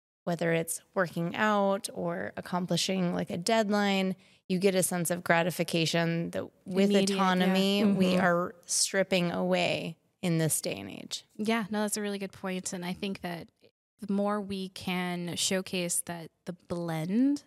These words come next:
Speaker 2: of work from home and work in the office happens, we can also showcase the fact that that is how you grow. You can interact and gain new ideas,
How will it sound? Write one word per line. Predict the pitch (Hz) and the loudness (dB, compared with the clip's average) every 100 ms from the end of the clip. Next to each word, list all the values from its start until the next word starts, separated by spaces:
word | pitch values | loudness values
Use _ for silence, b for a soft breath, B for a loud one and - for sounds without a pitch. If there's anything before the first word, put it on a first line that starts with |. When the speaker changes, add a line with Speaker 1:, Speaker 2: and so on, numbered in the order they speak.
| _ | _
Speaker 2:
of | 233 240 | -4 -2
work | 240 247 | -2 -4
from | - 240 247 | -6 -8 -2
home | 254 240 240 247 247 - _ _ _ 220 | 0 2 0 -2 -6 -14 _ _ _ -10
and | 220 | -6
work | 220 220 | -6 -4
in | 233 | -4
the | 220 | -4
office | 220 214 233 233 - - - b b _ - | -4 -4 -4 -4 -4 -8 -10 b b _ 0
happens, | 233 240 247 247 - B B B _ - | 0 2 2 2 -2 B B B _ -4
we | 208 | -2
can | 202 | -2
also | 220 190 - 202 | -2 0 2 2
showcase | - - 196 185 - 180 175 | 2 2 0 0 -4 -4 -4
the | - 180 | -6 -8
fact | - 180 - | -6 -8 -8
that | 175 | -8
that | 208 185 | -6 -6
is | - - | -4 -6
how | - 170 185 | -2 -2 -2
you | 185 190 | -2 -4
grow. | 185 190 180 165 165 190 - | -4 -4 -2 -2 -4 -8 -6
You | 196 185 | -4 -2
can | - 175 170 165 165 | -2 -4 -4 -8 -6
interact | 196 190 185 180 175 - - - - _ _ _ _ _ | -2 0 0 0 -4 -2 -2 -2 -8 _ _ _ _ _
and | 175 175 170 - | -8 -8 -8 -8
gain | 190 208 202 | 0 2 4
new | 190 | 2
ideas, | 165 160 - 226 226 226 220 220 - | 0 -4 0 2 4 2 2 0 0